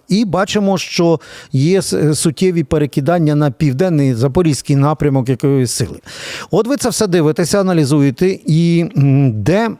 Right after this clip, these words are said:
м, є найбільша небезпека, і чи взагалі існує зараз небезпека, що продавленнями ось такими по сто-двісті метрів за добу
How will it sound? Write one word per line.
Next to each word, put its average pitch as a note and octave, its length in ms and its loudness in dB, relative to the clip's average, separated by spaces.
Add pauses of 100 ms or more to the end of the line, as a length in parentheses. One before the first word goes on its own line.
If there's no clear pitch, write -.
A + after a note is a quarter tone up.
м, D3+ 160 2
є C3+ 340 0
найбільша E3 460 0
небезпека, E3+ 880 0
і D3+ 120 0
чи E3+ 160 0
взагалі F3 340 0
існує C#3+ 420 0
зараз B2 260 0
небезпека, D3 540 -2
що - 300 -2
продавленнями D#3 840 0
ось F#3+ 220 0
такими G3 440 -2 (240)
по D#3+ 140 -2
сто-двісті F3 560 0
метрів E3+ 400 0
за D#3 120 0
добу E3 400 0